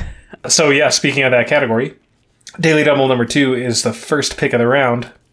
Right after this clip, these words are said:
It's at the twelve hundred dollar level. Hari finds it, and the scores are the same as they just were. Uh, <laughs> so he wagers two thousand, which of course he should.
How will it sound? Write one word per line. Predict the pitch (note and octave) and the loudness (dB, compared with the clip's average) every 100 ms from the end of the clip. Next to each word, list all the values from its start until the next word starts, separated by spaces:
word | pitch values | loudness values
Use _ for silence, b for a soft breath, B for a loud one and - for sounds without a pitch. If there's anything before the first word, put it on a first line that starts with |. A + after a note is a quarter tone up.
| _ _ _ | _ _ _
It's | C3 - | -8 -4
at | A#2+ | -4
the | A#2 | -2
twelve | - D#3+ | 0 0
hundred | C#3+ B2+ A#2 | 0 -2 0
dollar | A2+ A2+ | 0 0
level. | G#2+ G#2+ D3 F3+ B B B B B _ - | -4 -4 -6 -8 B B B B B _ -10
Hari | - C3 A#2+ | -2 0 0
finds | A#2 B2 B2 | -2 -4 -2
it, | F3+ G3 - _ | -2 -4 -10 _
and | D#3 C3+ B2 A#2+ A#2 A2+ A2+ A2 - - _ b b b b | -4 0 2 2 0 0 -4 -6 -10 -16 _ b b b b
the | - | -4
scores | C3+ F#3+ F3 | -2 2 2
are | D#3+ | 2
the | D#3 | 2
same | G#3+ F3 | 2 2
as | C3+ | 2
they | B2+ C3 | 0 2
just | C#3 C3+ | 0 2
were. | B2 - B B B B B | 0 -2 B B B B B
Uh, | B2 A#2+ A#2+ | -2 2 2
<laughs> | - - - | 0 -2 -2
so | - C#3 | 0 0
he | C3+ F3 | 0 0
wagers | F3 E3 D#3 | 2 0 -2
two | - D3 | -2 0
thousand, | C#3 A2 G#2+ C3+ | 0 0 -2 -6
which | B2 A2+ | -6 -8
of | G2+ | -10
course | G#2+ - | -10 -8
he | |
should. | A#2 - A2 - | -8 -8 -10 -14